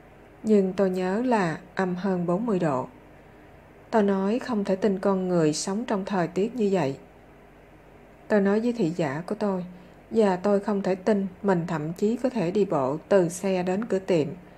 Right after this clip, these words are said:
Tôi nghĩ tôi sẽ chết cống trong thời tiết như vậy. Trước đó tôi tưởng tượng, âm bốn mươi, sống trong cái lạnh như vậy không thể tin được. Thậm chí không thể đi mua sắm, và ngay cả đi làm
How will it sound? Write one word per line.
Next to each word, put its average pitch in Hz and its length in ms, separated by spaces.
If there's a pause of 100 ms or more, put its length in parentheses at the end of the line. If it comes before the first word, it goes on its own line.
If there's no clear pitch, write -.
(680)
Tôi 226 140
nghĩ 170 260
tôi 202 220
sẽ 185 160
chết 226 300
cống 214 280
trong 202 240
thời 175 140
tiết 233 260
như 202 160
vậy. 147 260 (580)
Trước 226 200
đó 214 340
tôi 214 140
tưởng 170 200
tượng, 151 360 (420)
âm 190 280
bốn 196 240
mươi, 190 240 (480)
sống 226 380
trong 208 240
cái 220 120
lạnh 156 260
như 185 160
vậy 147 340
không 190 220
thể 165 120
tin 185 260
được. 147 240 (640)
Thậm 156 240
chí 214 360 (240)
không 202 260
thể 165 380 (180)
đi 202 140
mua 190 220
sắm, 196 380 (440)
và 185 260
ngay 175 280
cả 143 280
đi 202 120
làm 170 160